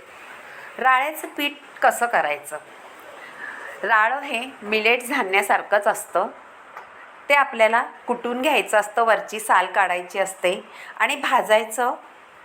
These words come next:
आणि जात्यावर दळायचं किंवा गर-, गिरणीत दळू शकतो,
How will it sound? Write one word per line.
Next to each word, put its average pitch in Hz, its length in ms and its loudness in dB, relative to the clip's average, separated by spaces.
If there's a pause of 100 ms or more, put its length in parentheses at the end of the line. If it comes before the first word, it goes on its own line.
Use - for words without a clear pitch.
(160)
आणि 247 160 2
जात्यावर 208 480 2
दळायचं 185 540 2
किंवा 190 220 0
गर-, 185 520 -2
गिरणीत 202 420 0
दळू 156 220 4
शकतो, - 560 -4